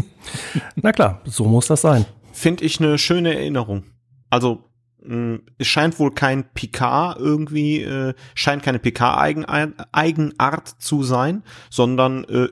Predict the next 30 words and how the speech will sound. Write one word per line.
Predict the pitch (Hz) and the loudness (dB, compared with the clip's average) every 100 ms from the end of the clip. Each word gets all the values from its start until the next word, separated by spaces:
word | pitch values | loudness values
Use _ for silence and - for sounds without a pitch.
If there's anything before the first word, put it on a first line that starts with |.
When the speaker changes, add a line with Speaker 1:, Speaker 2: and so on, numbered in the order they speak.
| - | 0
Speaker 2:
ist | 160 - | 0 0
vielleicht | 160 147 143 | 0 0 0
sogar | 139 135 | -2 -2
jetzt | 135 - | -2 -4
üblich | 175 170 113 - - | -8 -2 -2 -2 -2
bei | 104 98 | 0 0
einigen | - 98 104 107 | -2 -4 -4 -8
Captains. | - - - - - - - - - | -10 -12 -10 -10 -10 -14 -20 -20 0
Äh, | 123 120 | 4 4
wir | 113 113 | 4 2
wissen | 143 - 175 | 2 2 2
ja | 151 | 2
auch, | 120 139 | 2 -2
in | 131 | -2
The | 120 | -2
Cage | - - 127 151 - | -4 0 0 0 -4
ist | - | -4
das | 151 - | -4 -2
ja | 147 | -2
ähnlich. | 151 151 98 90 - | -2 0 0 -4 -2
Da | 104 | 0
nennt | 117 131 | 0 0
er | 135 | 0
ja | 131 | 0
den | 123 127 | 0 -2
ersten | 131 - 131 | -6 -6 -10
Offizier | - 131 - 139 | -10 -8 -6 -6
auch | 139 | -6
Nummer | 110 95 - | -8 -8 -8
eins. | - - - | -12 -14 -16